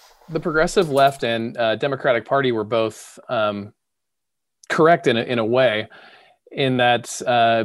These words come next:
both of them won. It was around policy, though. If you were generally for, like, universal health care, whether you were a progressive or a centrist, that message won.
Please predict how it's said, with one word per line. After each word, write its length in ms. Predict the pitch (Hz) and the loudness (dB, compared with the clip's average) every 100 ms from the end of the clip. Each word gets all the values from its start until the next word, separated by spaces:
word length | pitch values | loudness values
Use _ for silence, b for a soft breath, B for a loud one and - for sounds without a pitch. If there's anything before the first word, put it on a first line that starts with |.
| 110 | -2
both 200 | 151 170 | 0 2
of 80 | 202 | 2
them 140 | 165 | 2
won. 640 | 135 143 139 113 113 131 160 - | 2 2 2 0 -2 -8 -12 -2
It 80 | |
was 160 | 139 139 | 0 2
around 260 | 143 165 160 | 2 0 0
policy, 460 | 143 151 139 104 | 0 0 0 -6
though. 160 | 101 98 | -4 -6
If 140 | - | -4
you 80 | 131 | -2
were 240 | 123 120 - | 0 -2 -6
generally 400 | 131 139 151 131 | -4 -2 0 -2
for, 180 | 117 127 | -2 0
like, 280 | 113 110 107 | 2 0 -2
universal 480 | 123 120 120 117 98 | -4 -2 -4 -4 -2
health 240 | 117 123 | -2 -4
care, 260 | - 92 98 | -4 -2 0
whether 160 | 107 | 2
you 60 | 110 | 2
were 140 | 107 | 2
a 60 | 101 | 0
progressive 720 | - - 113 113 113 120 107 | -4 -8 0 2 2 0 0
or 200 | 104 98 | 0 0
a 80 | 98 | -2
centrist, 720 | 95 131 139 101 90 - - _ | -2 -2 -2 -4 -6 -8 -12 _
that 240 | 127 131 135 | 2 2 4
message 380 | 123 123 113 104 | 2 2 -2 -2
won. 500 | 107 117 101 120 | -2 -2 -2 -6